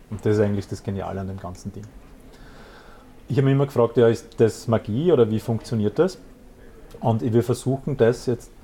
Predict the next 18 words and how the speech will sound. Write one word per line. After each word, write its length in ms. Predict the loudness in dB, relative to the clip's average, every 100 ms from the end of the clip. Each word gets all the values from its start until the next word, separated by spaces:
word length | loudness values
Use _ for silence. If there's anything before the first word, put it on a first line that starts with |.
| -2
dir 260 | 4 6 6
in 160 | 2
fünf 220 | -2 -2 -2
Minuten 280 | -4 -6
zu 140 | -2 0
erklären 380 | 0 2 0 0
oder 180 | -4
zumindest 260 | -2 -4 -2
die 60 | -2
Chance 380 | 0 0 0
geben, 320 | 0 0 0 -8 -18 -20 -20 -20 -20 -20 -10
äh, 40 | -4
eine 440 | -2 -4 -4 -4
Erklärung 380 | -2 0 0 0
abzugeben, 500 | -4 -8 -4 -2 -2
damit 220 | -4 -6
man's 140 | -8
versteht. 360 | -12 -16 -14